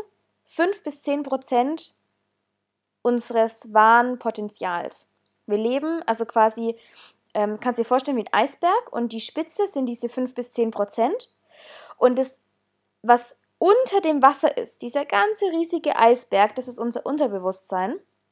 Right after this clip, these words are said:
Und das ist das, was unser Leben steuert. Und da dürfen wir wieder hin.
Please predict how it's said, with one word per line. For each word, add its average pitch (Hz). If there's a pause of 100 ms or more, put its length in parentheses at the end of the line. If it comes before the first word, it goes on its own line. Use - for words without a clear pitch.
(480)
Und 220
das 269
ist -
das, 240
was 226
unser 214
Leben 208
steuert. 175 (920)
Und 226
da 240
dürfen 247
wir 226
wieder 208
hin. 202